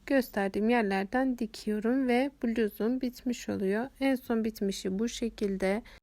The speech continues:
Kumaş olarak full likralı bir kadife kumaş kullandım. O yüzden yaka ve kol manşeti beni çok zorlamadı açıkçası. Esnek olduğu için ribana şeklinde takabildim.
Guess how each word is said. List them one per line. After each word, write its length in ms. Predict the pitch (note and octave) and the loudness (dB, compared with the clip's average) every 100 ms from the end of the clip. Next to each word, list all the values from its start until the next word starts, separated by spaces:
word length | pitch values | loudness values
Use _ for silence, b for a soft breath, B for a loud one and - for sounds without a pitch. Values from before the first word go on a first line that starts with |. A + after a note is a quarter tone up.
| - - b b b - | -20 -20 b b b -6
Kumaş 420 | - B3 C#4 - | 4 6 6 6
olarak 480 | A3 G3 F#3 G3+ - | 2 4 4 4 0
full 260 | - C4+ B3+ | -2 2 4
likralı 680 | B3 B3+ B3 - G3+ F#3 G3 | 4 4 2 0 2 2 0
bir 120 | G3 | -2
kadife 460 | - G3+ G#3 - | 0 0 0 0
kumaş 380 | A#3+ G#3+ G3 G#3 | -2 2 0 0
kullandım. 640 | - F#3+ F3+ F3+ F3+ B3 A#3+ | -4 -2 0 0 2 0 2
O 120 | B3+ | 2
yüzden 480 | A#3+ A3+ - G3+ G3+ | 4 2 4 4 6
yaka 320 | G#3+ - A3+ | 2 2 2
ve 140 | G#3 G3+ | 2 0
kol 360 | - A#3+ A#3+ | 2 4 6
manşeti 760 | A3+ G#3+ G#3 - F#3+ - A3+ A3+ | 6 4 2 0 -2 0 0 2
beni 340 | G#3+ A3+ C4 - - | 4 6 4 0 -14
çok 240 | - A#3 G#3+ | 0 0 2
zorlamadı 560 | G#3 G#3+ G#3+ G#3+ G3 | 2 4 4 2 2
açıkçası. 880 | F3 G3 - - - F#3 - - B3 - B B B B B - | 0 -2 -4 -12 -4 -4 -4 0 0 -2 B B B B B 2
Esnek 460 | A#3 A3+ A#3 A3+ A#3+ | 2 4 2 2 4
olduğu 240 | A3+ A3 | 2 2
için 360 | G#3 - C4 B3 | -2 2 4 4
ribana 340 | A#3 A3 G3+ | 2 2 2
şeklinde 500 | - F#3+ - F3+ F3+ | 0 -4 -2 -2 -2
takabildim. 840 | F3+ G3 - G#3+ A3 G3 G3 A3+ | -2 -6 -2 0 0 0 0 -2